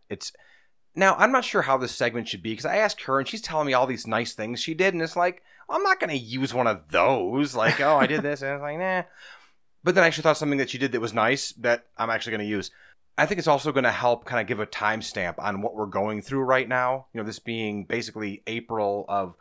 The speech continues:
twenty twenty-one. So the whole thing's, it's, it's, we're thirteen months into this, into the whole pandemic. And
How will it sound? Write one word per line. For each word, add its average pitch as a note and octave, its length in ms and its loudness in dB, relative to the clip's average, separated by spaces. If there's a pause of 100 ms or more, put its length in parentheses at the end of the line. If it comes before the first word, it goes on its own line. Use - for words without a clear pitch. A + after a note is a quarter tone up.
(220)
twenty B2+ 220 -2
twenty-one. G#2 560 0
So G2+ 80 -12
the G2+ 60 -4
whole C#3+ 100 2
thing's, A#2+ 240 -6
it's, - 220 -20
it's, - 280 -10
we're D3 100 -4
thirteen E3+ 380 -4
months G#2+ 240 0
into A2 200 -6
this, - 300 -16 (320)
into G#2+ 120 -4
the G2 100 -4
whole F#2+ 120 -2
pandemic. F#2+ 580 -4 (1160)
And C3 600 0